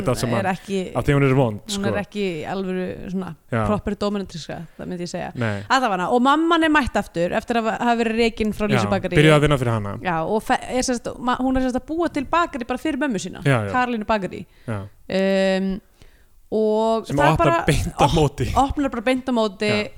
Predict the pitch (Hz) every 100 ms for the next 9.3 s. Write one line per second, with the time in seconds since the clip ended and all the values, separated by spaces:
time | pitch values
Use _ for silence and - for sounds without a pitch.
0 | 226 220 220 - - - - 196 190 185
1 | - - - 190 208 - - - - -
2 | - - 214 208 202 202 190 190 143 143
3 | 156 151 - 135 143 - 147 127 127 123
4 | 131 151 - 143 131 127 127 123 113 113
5 | 131 226 214 202 208 214 240 139 151 151
6 | 147 143 156 151 135 135 139 143 143 156
7 | - 151 147 135 127 135 143 131 - 139
8 | 135 139 139 131 135 127 127 135 - 160
9 | 170 269 247